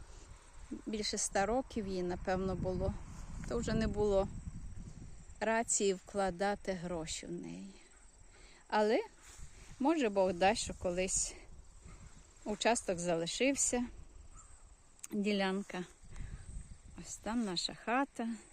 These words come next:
Ось шпальна грядка там наша. Ось моє гарбузове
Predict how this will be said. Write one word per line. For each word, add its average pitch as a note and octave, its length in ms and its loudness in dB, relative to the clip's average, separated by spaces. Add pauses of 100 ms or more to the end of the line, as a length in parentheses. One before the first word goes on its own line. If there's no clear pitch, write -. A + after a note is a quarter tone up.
(1120)
Ось - 160 -4
шпальна F3+ 520 4
грядка A3+ 680 4
там A3+ 360 0
наша. A3 480 -2 (2000)
Ось C#4 240 0
моє E3+ 240 6
гарбузове E3 680 2